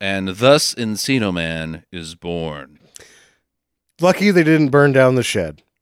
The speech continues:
Speaker 1: Yeah, no shit, huh?
Speaker 2: There's a lot of just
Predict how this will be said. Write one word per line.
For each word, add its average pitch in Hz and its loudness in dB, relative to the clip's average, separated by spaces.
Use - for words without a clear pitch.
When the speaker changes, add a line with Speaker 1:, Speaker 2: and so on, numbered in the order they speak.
Speaker 1:
Yeah, 143 -2
no 143 -4
shit, 147 -8
huh? 110 -14
Speaker 2:
There's 120 -4
a 135 -2
lot 131 4
of 120 -2
just - -8